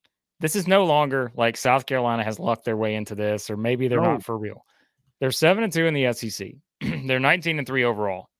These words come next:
Speaker 1: It's time to get serious. <laughs> Like,
Speaker 2: Yes.
Speaker 1: South Carolina is no longer, like, "Will they get to the N C double A tournament? Are they legit?" They are a legitimate S E C title contender now. Like,
Speaker 2: Yes.
Speaker 1: they are seven and two.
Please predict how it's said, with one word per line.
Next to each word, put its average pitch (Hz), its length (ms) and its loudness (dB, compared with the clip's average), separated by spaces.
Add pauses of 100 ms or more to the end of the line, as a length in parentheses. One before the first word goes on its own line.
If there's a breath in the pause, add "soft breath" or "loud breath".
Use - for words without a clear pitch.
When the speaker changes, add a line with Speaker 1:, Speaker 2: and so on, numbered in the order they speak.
(1000)
Speaker 1:
It's 127 140 -12
time 160 220 2
to 151 60 -2
get 135 140 -2
serious. 98 480 -6
<laughs> - 80 -12
Like, 127 140 2
Speaker 2:
Yes. 123 140 2
Speaker 1:
South 170 200 6
Carolina 156 360 2
is 127 180 -8
no 135 160 -2
longer, 131 300 -2
like, 113 220 -2
"Will 135 180 0
they 151 140 0
get 139 180 -4
to 131 60 -12
the 127 120 -4
N 127 80 -4
C 123 100 -8
double 117 160 -2
A 117 80 0
tournament? 113 380 -4 (180)
Are 117 120 -2
they 123 160 0
legit?" 110 380 -4 (260)
They 165 140 4
are 190 140 2
a 156 340 2
legitimate 151 580 -2 (400)
S 165 200 0
E 180 120 -2
C 131 440 -6 (280)
title 151 580 -2
contender 117 480 -4
now. 92 80 -14
Like, - 60 -20 (340)
Speaker 2:
Yes. 135 260 -2
Speaker 1:
they 127 140 2
are 117 120 2
seven 165 380 0
and 196 100 -6
two. 110 320 -6